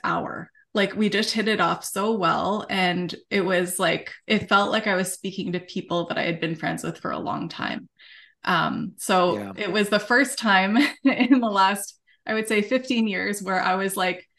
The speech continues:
Speaker 1: "Maybe I don't wanna s-, maybe I don't wanna open that, that notepad on my desktop and just give them the canned, like, like, this is the end of the <laughs> conversation." Um,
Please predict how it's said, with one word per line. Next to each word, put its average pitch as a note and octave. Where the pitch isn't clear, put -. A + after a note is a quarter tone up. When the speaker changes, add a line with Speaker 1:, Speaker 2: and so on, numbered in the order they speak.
Speaker 1:
"Maybe A#3+
I C#4
don't A#3
wanna G#3
s-, G3+
maybe A3
I A#3+
don't G#3
wanna G3+
open F#3
that, -
that F3
notepad F3+
on E3
my E3
desktop -
and F3
just F#3
give E3+
them F3+
the E3+
canned, F3
like, E3+
like, E3+
this F#3
is F3
the F3
end F3
of F3
the G3
<laughs> -
conversation." G3+
Um, F3